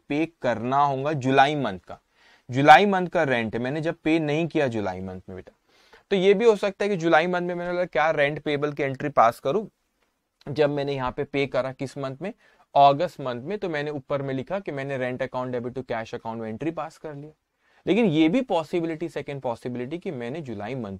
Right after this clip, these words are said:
में जो सर्विसेज मिल गई थी, तो मैंने जुलाई मंथ में वो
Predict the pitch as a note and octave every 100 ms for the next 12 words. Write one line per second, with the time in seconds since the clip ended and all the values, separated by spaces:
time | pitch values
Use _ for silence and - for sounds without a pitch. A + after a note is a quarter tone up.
0 | - F3 D3 C#3+ G#2+ G2+ A#2 C#3 G3 F3+
1 | G3 E3+ A2 A2+ G3+ _ _ _ - D#3+
2 | F#3+ C#3 C3 C#3 F3+ C#3+ C#3 D3+ A3+ -
3 | C#3 G3+